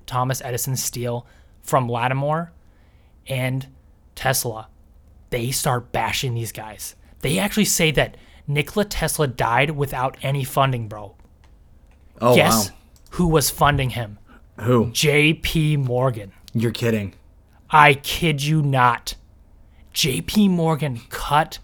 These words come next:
Speaker 1: the finances from Tesla, and then Tesla died.
Speaker 2: Okay, you gotta help me understand how this relates to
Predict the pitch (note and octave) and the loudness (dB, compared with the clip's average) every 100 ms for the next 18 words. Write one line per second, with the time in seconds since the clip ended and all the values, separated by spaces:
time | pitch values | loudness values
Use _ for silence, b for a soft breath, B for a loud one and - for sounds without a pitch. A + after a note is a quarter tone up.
0 | - C#3 - B2+ C3 C3 B2 - G#2+ - | -8 -6 -2 0 0 -2 -4 -6 -10 -14
1 | - - C3 A#2+ - B2+ A#2 A2 D3+ C3 | -16 -8 -6 -4 -4 -4 -4 -8 -6 -6
2 | A#2 C3 C3 - B2+ A#2 B2 G#2 A2+ G#2+ | -4 -4 -4 -6 -8 -6 -6 -8 -10 -10
3 | G#2+ G2+ - _ _ _ _ _ - _ | -10 -14 -20 _ _ _ _ _ -20 _
4 | - - - - B2 C#3 B2 C#3 D#3+ D3+ | -20 -20 -8 0 6 6 8 6 6 6
5 | D3+ D3 C#3+ C#3 C3+ C#3+ C3 A#2 C3 B2+ | 6 6 4 2 2 2 2 4 4 4
6 | - B2 A#2+ A#2+ - - - - B2+ A#2 | 2 4 6 4 2 -6 -4 2 6 6
7 | A2 | 4